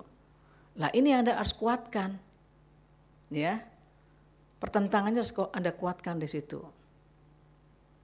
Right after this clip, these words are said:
Kalau tidak, ini nanti kesannya jadi persoalan implementasi. Ya, silahkan nanti Anda bangun argumentasi itu, termasuk kemudian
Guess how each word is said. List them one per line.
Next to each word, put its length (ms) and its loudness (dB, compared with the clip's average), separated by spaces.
Kalau 240 0
tidak, 320 6
ini 80 6
nanti 240 4
kesannya 400 0
jadi 400 4
persoalan 640 -4
implementasi. 1040 -8
Ya, 320 -2
silahkan 480 0
nanti 160 0
Anda 160 0
bangun 320 0
argumentasi 720 -4
itu, 160 -2
termasuk 800 2
kemudian 720 -2